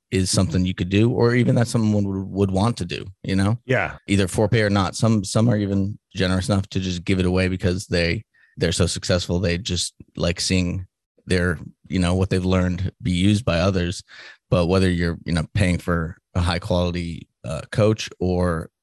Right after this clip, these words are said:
Speaker 1: just getting a mentor who happens to be in your field and, and takes a shine to you, but you've, you do gotta seek it out. Um, it's not something that'll happen without you actively engaging in it. And it can be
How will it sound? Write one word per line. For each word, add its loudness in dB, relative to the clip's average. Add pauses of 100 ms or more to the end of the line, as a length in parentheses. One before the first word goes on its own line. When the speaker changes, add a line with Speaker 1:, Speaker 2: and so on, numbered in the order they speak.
Speaker 1:
just -4
getting 0
a 0
mentor 0
who 0 (240)
happens -2
to -4
be 2
in 2
your 0
field 2
and, -2
and -4 (100)
takes -2
a -4
shine 0
to -4
you, 0 (460)
but 2 (100)
you've, -4 (240)
you 0
do 4
gotta 0
seek -6
it 0
out. -2 (160)
Um, -6
it's -6
not 0
something -4
that'll -4 (140)
happen -2
without -2
you -6 (160)
actively -4
engaging -4
in -4
it. -8
And -6
it -6
can 2
be -2